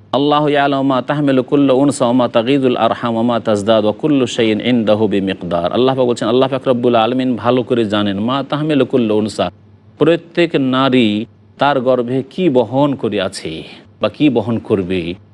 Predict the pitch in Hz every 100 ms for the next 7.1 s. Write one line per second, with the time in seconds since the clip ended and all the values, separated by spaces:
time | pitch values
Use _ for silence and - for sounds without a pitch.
0 | - - - - - 131 120 117 101 110
1 | 110 110 113 110 113 104 107 104 110 107
2 | 107 117 113 104 110 107 98 101 107 104
3 | 107 110 107 117 110 110 - 127 123 127
4 | 131 - 95 90 85 87 80 - _ _
5 | - 120 147 147 135 131 151 135 95 110
6 | 107 143 151 120 123 104 101 98 117 139